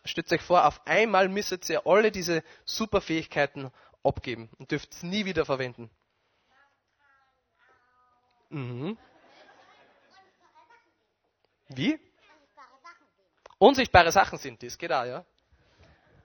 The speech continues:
Aber vielleicht auch ein Beispiel, das die Erwachsenen ein bisschen besser nachvollziehen können. Stellt euch vor, ihr dürft auf einmal schlagartig nie wieder euer Smartphone verwenden. Oder nie wieder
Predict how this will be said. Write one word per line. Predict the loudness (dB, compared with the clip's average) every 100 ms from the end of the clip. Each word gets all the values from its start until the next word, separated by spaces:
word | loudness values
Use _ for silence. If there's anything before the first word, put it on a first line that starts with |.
| _
Aber | -4 -4
vielleicht | 2 2 6 6
auch |
ein | 8
Beispiel, | 6 4 -2
das | -6 -2
die | 4
Erwachsenen | 6 4 -2
ein | -8
bisschen | -8 -8
besser | -6 -4
nachvollziehen | -4 -4 -8 -12 -14
können. | -8 -8
Stellt | -6 -8 -6
euch | -6
vor, | -4 -2 -2 -6 _ -20 _
ihr | -14
dürft | -6 -6 -6 -4
auf | -4 -2
einmal | -4 -4
schlagartig | 0 2 2 0 -2 -8
nie | -8 -6
wieder | -2 0 0 0
euer | -2 -2
Smartphone | -2 -2 -4 -8 -12
verwenden. | -10 -10 -12 -16 -20 _ _ _ _ _ -16 -12 -10 -10 -12 -14 -14 -16 -18 -6
Oder | 0 2 0
nie | -2 -2 -2 -2
wieder | 0 6 6